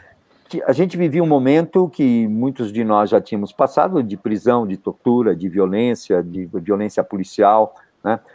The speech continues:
E isso era uma prática que existia no Brasil desde a escravidão, existiu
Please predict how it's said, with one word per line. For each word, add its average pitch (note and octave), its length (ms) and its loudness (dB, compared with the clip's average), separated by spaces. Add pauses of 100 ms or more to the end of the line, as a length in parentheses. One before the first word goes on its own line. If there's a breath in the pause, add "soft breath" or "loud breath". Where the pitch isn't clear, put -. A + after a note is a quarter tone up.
(260 soft breath)
E A2+ 220 -4
isso F#3+ 320 -2 (320)
era B2+ 160 4
uma B2 160 2
prática B2 440 2
que - 140 -12
existia A2+ 800 -2
no F#2+ 140 -6
Brasil G#2 680 0
desde G#2 360 0
a - 20 4
escravidão, G#2 960 -2
existiu F#2 880 -4